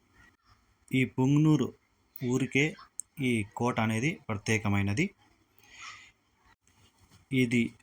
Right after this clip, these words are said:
ఐదు వందల సంవత్సరాల పైన నిర్మించిన కోట అన్నమాట. అంటే రాజుల కాలంలో నిర్మించిన కోట. మనకి లోపలికి వెళ్ళడానికి అయితే పర్మిషన్ అయితే లేదు. అక్కడైతే ఎవరు లేరు వాళ్ళకి అడగడానికి కూడా. మొత్తం కోట చుట్టూ కంచె అయితే వేసేశారు.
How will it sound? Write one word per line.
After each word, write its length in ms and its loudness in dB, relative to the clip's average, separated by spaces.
ఐదు 280 0
వందల 240 0
సంవత్సరాల 640 -2
పైన 300 -2
నిర్మించిన 500 -2
కోట 280 -6
అన్నమాట. 400 -2
అంటే 160 -6
రాజుల 400 -2
కాలంలో 420 -2
నిర్మించిన 520 -4
కోట. 300 -6
మనకి 320 -2
లోపలికి 380 -2
వెళ్ళడానికి 360 -2
అయితే 160 -4
పర్మిషన్ 480 -2
అయితే 140 -4
లేదు. 300 -2
అక్కడైతే 360 -4
ఎవరు 200 -2
లేరు 300 0
వాళ్ళకి 260 -6
అడగడానికి 420 -2
కూడా. 200 -8
మొత్తం 260 -4
కోట 200 -6
చుట్టూ 320 -6
కంచె 240 -4
అయితే 180 -4
వేసేశారు. 580 -4